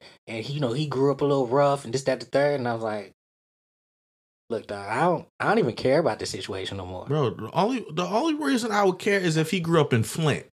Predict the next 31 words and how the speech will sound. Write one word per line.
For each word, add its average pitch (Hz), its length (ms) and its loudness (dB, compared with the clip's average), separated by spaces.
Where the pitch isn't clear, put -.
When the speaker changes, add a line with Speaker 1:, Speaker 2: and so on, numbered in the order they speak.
Speaker 2:
Then 359 400 2
maybe 285 340 6
I 240 160 6
know 233 180 8
why 208 180 8
you 202 100 2
tripping 202 340 2
about 160 260 4
the 139 80 8
water. 120 400 6
<laughs> - 720 4
But - 140 8
other 294 260 6
than 247 240 2
that, 220 220 6
I 233 100 4
don't 381 180 6
care 233 180 8
where 208 140 12
you 175 180 4
come 117 240 0
from. - 240 -2
Speaker 1:
Yeah, 175 280 6
so - 140 2
I 170 60 6
was 196 100 4
like, 151 160 2
"All - 60 2
right, 120 120 0
whatever." 131 400 4
So 135 320 4